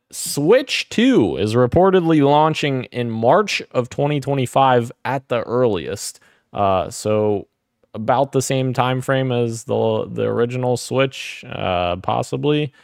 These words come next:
And they're apparently doing it to ensure adequate supply and prevent scalping, but also to give more time to developers,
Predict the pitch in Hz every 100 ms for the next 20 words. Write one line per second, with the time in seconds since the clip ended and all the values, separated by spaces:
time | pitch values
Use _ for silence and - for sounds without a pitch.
0 | _ _ - 117 117 117 110 123 127 123
1 | 113 156 175 160 147 143 139 135 127 -
2 | 117 107 123 113 - 113 156 160 160 131
3 | 127 101 127 127 127 127 127 131 _ _
4 | 104 98 110 120 110 - - 127 143 151
5 | 147 131 120 110 - 156 185 - 147 127
6 | 127 120 117 117 117 113 107 113 107 113
7 | 107 104 95 104 101 95 95 98 117 110
8 | - 78 101 - -